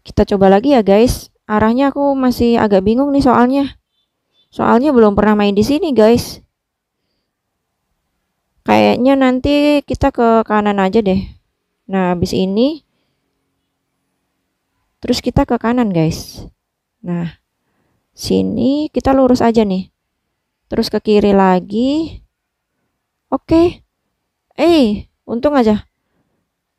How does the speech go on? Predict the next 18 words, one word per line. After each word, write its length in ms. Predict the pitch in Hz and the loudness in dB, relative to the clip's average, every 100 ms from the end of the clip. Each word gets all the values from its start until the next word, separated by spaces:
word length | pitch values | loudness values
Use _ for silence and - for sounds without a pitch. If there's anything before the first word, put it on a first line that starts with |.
| 226 | -2
Nih, 640 | 262 330 370 370 320 - - - - _ _ _ _ | 0 2 0 2 0 -2 -8 -16 -20 _ _ _ _
berhasil, 560 | 247 262 311 359 370 311 | 0 4 4 4 2 4
guys. 400 | 302 359 339 - | 4 4 4 0
Akhirnya 400 | - 262 285 285 | -6 -2 -2 -2
kita 240 | 285 - | -4 -6
sampai 320 | 294 269 247 - | -2 -2 -2 -2
sini 240 | 254 254 | -2 -2
juga, 320 | 240 277 277 | 0 2 2
teman-teman. 640 | 269 247 240 233 208 208 - _ _ _ _ _ _ _ _ _ _ _ _ _ _ _ - | 2 0 0 -2 -4 -6 -14 _ _ _ _ _ _ _ _ _ _ _ _ _ _ _ 0
Yeay, 1500 | 262 277 285 277 269 262 254 240 240 233 226 220 214 208 202 | 6 6 6 6 6 4 4 2 2 2 2 2 0 0 -2
berhasil, 560 | 202 240 285 294 294 | -2 0 0 2 2
guys. 800 | 247 247 247 247 254 254 - - _ _ _ _ _ _ _ _ _ _ _ _ _ _ | 4 4 6 4 2 0 -8 -16 _ _ _ _ _ _ _ _ _ _ _ _ _ _
Ayo 160 | 254 277 | 2 2
kita 240 | 247 262 | 2 2
langsung 320 | 254 233 262 | 2 2 0
loncat-loncat 640 | 254 226 240 220 220 254 - | -2 0 -2 -2 -2 -4 -2
ke 160 | 220 | -2
ini. 320 | 202 202 190 | 0 -2 -8